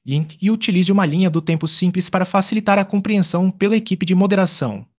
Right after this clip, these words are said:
Destaque as informações mais relevantes no início. Para entender como proteger sua marca durante esse processo,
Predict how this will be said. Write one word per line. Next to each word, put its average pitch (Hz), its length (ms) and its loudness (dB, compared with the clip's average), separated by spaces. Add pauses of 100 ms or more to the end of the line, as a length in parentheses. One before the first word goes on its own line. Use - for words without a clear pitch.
(200)
Destaque 180 380 0
as 185 120 0
informações 190 600 0
mais 175 260 0
relevantes 208 540 2
no 123 80 -4
início. 127 540 -6 (360)
Para 139 140 2
entender 175 400 4
como 196 220 2
proteger 202 440 4
sua 175 240 2
marca 156 340 2
durante 160 380 2
esse 180 160 2
processo, 143 680 0